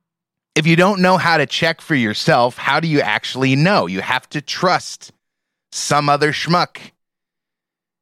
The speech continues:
to give you information that you can rely on.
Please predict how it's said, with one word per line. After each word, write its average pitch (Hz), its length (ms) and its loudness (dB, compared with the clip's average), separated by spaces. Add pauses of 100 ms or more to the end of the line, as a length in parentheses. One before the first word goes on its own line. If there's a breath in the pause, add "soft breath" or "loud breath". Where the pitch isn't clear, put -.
(720)
to 143 140 0
give 139 280 -2
you 143 200 0
information 139 720 0
that 113 100 0
you 117 200 -2
can 113 180 -4
rely 127 340 0
on. 71 240 -8